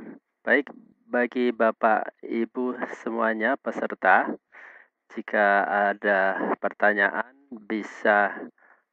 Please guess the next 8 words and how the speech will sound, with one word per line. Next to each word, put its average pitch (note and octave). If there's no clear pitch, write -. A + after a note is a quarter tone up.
eh, G#2+
mengajukan G#2+
dulu, G#2+
eh, G#2+
di G#2
chat. C3+
Di A2+
chat B2+